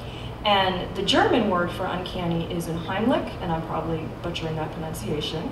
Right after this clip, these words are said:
but he traces the roots of that word to unhomelike. And he writes that it's the name for all that ought to have remained secret and hidden, but has come to light. And so an uncanny effect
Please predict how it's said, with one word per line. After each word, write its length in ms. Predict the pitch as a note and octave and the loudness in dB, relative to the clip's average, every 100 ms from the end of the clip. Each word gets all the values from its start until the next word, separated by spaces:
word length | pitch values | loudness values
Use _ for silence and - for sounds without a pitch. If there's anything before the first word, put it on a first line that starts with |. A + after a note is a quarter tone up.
| - - - - - | -6 -8 -8 -8 -4
but 260 | - G#3+ - | 6 6 6
he 180 | - B3 | 2 0
traces 880 | - C#4+ E4+ - A#3+ G3+ F#3+ F#3 - - | 0 2 2 2 2 4 0 -2 -4 -4
the 100 | A3 | -2
roots 380 | G#3 C#4 E4 - | 2 4 4 0
of 140 | A3 | 0
that 320 | F#3 F3+ F3+ | 2 2 2
word 280 | F3+ E3+ E3 | 0 0 0
to 80 | G3+ - | -2 0
unhomelike. 840 | G#3 G#3+ A#3+ A3+ G#3+ G#3+ G3+ - - - - - - - - - - - | 4 4 4 2 4 4 4 0 -4 -8 -8 -10 -10 -10 -10 -10 -6 -2
And 100 | G3+ | 0
he 100 | G3 | 0
writes 400 | G3 F#3+ G3 - | 2 2 0 -2
that 120 | G3+ | -2
it's 180 | F#3+ - | -2 -2
the 140 | G3 | -4
name 380 | G3 G#3 A#3 B3+ | 0 2 2 2
for 160 | G3+ F#3 | 0 2
all 300 | F#3+ F#3+ F#3+ | 6 6 4
that 160 | E3+ - | 0 6
ought 260 | G#3 B3+ | 6 6
to 80 | - | 0
have 280 | A#3 G3 F3+ | 0 0 0
remained 380 | F#3 F3+ F3 E3+ | -2 0 0 -2
secret 420 | - G3 F#3 E3+ | -4 -4 -4 -2
and 100 | E3+ | -2
hidden, 400 | E3+ F#3+ D#3 D#3 | -2 0 0 0
but 100 | D#3 | -2
has 160 | D#3 D3+ | -2 -2
come 240 | - E3 | -2 -2
to 160 | D#3+ D#3+ | -2 -4
light. 300 | D#3 D#3 - - - - - - - - | -4 -4 -4 -8 -10 -10 -10 -10 -8 0
And 160 | A3+ G#3+ | 2 4
so 600 | G#3+ B3+ G#3+ G#3+ G#3 G#3 - | 4 8 10 10 8 4 4
an 180 | G#3+ | 4
uncanny 800 | G#3+ C#4+ E4+ - C#4+ C4 B3 A3+ | 6 6 6 4 4 6 8 6
effect 800 | - - - G#3+ - - - - | 4 0 6 6 6 2 -4 -4